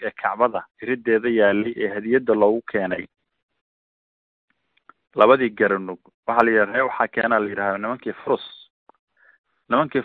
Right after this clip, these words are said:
Furus baa hadiyad ahaan u keenay baa la yidhahdaa. Kacbada waa la iska ixtiraami jiray, qof walba u ixtiraami jiray. Laba garanuug oo maaragtay,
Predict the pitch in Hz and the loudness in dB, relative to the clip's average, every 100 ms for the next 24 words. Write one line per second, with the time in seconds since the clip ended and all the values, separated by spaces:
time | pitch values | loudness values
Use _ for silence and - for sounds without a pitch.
0 | - 170 120 - - - _ _ 120 123 | -2 0 0 -2 -20 -20 _ _ 2 4
1 | 120 117 127 127 127 113 107 98 85 85 | 2 0 0 -2 -2 -2 -2 -2 -4 -4
2 | 82 82 82 - 113 143 120 - 131 - | -6 -8 -8 2 6 8 8 6 2 0
3 | 107 98 - 92 113 107 95 - 95 90 | 0 -2 -2 -2 0 0 -2 -4 -4 -4
4 | 82 - - _ _ _ _ _ _ _ | -6 -16 -20 _ _ _ _ _ _ _
5 | _ _ _ _ - 127 147 120 120 117 | _ _ _ _ 6 6 6 4 2 2
6 | 107 120 139 _ _ _ _ _ _ _ | 0 -8 -10 _ _ _ _ _ _ _
7 | _ _ _ - 113 113 127 110 95 _ | _ _ _ -4 -2 2 4 4 0 _
8 | 107 104 98 110 | -6 -6 -10 -16